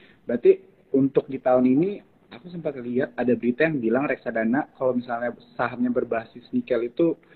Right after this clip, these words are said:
berpotensi cuan begitu kan. Apalagi kalau misalnya kita lihat juga dari, em, banyak emiten begitu ya yang, em,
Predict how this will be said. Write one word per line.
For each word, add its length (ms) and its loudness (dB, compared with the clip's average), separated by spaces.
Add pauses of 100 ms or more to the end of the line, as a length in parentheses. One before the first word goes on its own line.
(240)
berpotensi 720 2
cuan 400 4
begitu 320 -2
kan. 240 -8
Apalagi 240 -4
kalau 160 -4
misalnya 320 -10
kita 160 -8
lihat 320 0
juga 240 -6
dari, 640 -6 (480)
em, 560 0 (160)
banyak 760 -2 (120)
emiten 720 0
begitu 320 -4
ya 240 0
yang, 80 -4 (160)
em, 480 -6